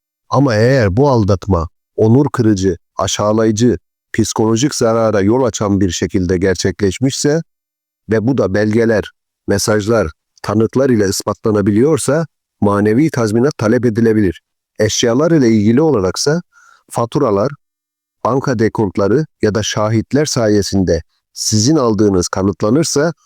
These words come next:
bu malların iadesi talep edilebilir. İslam hukukuna göre ise birlikte yaşamak ancak nikahla meşrudur. Nikahsız birliktelik dinen doğru kabul edilmez ve taraflara evlilikten doğan haklar tanınmaz.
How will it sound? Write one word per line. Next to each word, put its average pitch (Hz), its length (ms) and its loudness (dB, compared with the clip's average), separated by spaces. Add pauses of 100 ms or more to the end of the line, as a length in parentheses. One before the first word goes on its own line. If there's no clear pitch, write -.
(280)
bu 147 100 0
malların 101 540 0
iadesi 110 520 0
talep 123 320 -2
edilebilir. 104 600 0 (1040)
İslam 147 380 0
hukukuna 135 460 0
göre 95 280 2
ise 131 300 -2 (460)
birlikte 117 440 0
yaşamak 117 540 0
ancak 151 400 0
nikahla 123 440 0
meşrudur. 90 640 -2 (600)
Nikahsız 120 580 0
birliktelik 117 640 0 (200)
dinen 123 420 2
doğru 104 280 2
kabul 104 300 0
edilmez 127 520 2 (340)
ve 113 80 0
taraflara 117 580 -2
evlilikten 110 720 2
doğan 101 200 0
haklar 131 400 -2
tanınmaz. 117 600 0